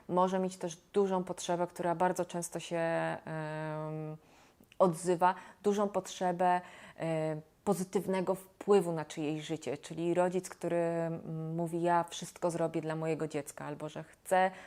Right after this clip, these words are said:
tylko jego dobra, tak? To może przemawiać, e, pod tym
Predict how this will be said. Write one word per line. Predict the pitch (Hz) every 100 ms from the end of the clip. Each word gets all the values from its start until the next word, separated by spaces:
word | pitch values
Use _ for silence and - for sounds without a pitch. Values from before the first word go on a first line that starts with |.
| -
tylko | 202 185 190
jego | 180 175 180
dobra, | 170 160 - 113 90 - _
tak? | - 262 262
To | 233
może | 233 247 233
przemawiać, | - 208 202 196 190 -
e, | 180 175 180 - - - _ _ _ -
pod | 196 190 -
tym | 196 190